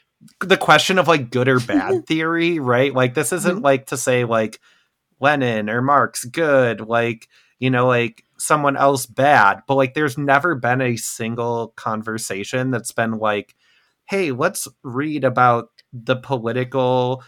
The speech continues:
Speaker 1: like, people that have done, like, true political, like, thought around us being enti-, like, political entities that exist in relationship to one another and in relationship to money and in relationship to power."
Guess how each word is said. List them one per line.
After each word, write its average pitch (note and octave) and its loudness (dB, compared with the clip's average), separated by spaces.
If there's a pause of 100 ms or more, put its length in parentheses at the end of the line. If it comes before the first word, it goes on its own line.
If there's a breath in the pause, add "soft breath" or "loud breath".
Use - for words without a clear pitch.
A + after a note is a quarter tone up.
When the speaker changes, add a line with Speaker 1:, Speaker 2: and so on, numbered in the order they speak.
(140 loud breath)
Speaker 1:
like, A#2 -6
people B2+ -4
that B2 0
have A2+ -4
done, A#2+ -2
like, A2+ -6
true A#2+ -6
political, G#2+ -4 (320 soft breath)
like, G#2+ -2
thought G#2+ 0
around A2 -2 (480)
us B2 0
being A#2+ -4 (100)
enti-, C3 -4
like, C#3+ -2
political D3 0
entities B2+ -4
that C3 -6
exist B2 -4
in B2 -4
relationship A#2 -6
to B2+ -4
one A2 -4
another A2 -4
and B2+ -4
in A#2+ -6
relationship A2+ -6
to C3+ -8
money C#3+ -4
and G#2+ -8
in A#2+ -8
relationship B2 -6
to A#2 -14
power." G#2+ -2